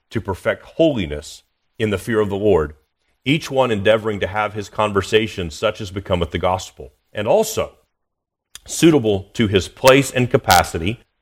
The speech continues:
vigorously to promote in others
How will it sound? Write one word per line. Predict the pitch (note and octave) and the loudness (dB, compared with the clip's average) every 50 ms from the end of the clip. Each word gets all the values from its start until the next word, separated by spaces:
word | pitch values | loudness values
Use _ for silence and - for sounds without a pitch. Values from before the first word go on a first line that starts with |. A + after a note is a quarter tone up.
| _ _ _ _ _ _ _ _ - | _ _ _ _ _ _ _ _ -16
vigorously | F2+ F2+ A#2+ E3 D#3+ D3 D3 C3 G2 - - - D#2 D2+ E2+ - _ _ _ _ _ _ _ | -4 0 0 0 2 4 4 2 2 0 -6 -10 -10 -10 -10 -12 _ _ _ _ _ _ _
to | - - | -12 -12
promote | G2 - A2+ G#2+ A2 A2 A2+ A#2 A#2+ | -10 -8 -4 2 4 4 4 4 2
in | B2 A2+ A2+ A2 | 0 -2 -2 -2
others | B2 C#3 F#3 F3+ D3 E2+ D#2 - - - - - | -2 -2 -2 0 -2 -2 -4 -6 -12 -20 -20 -20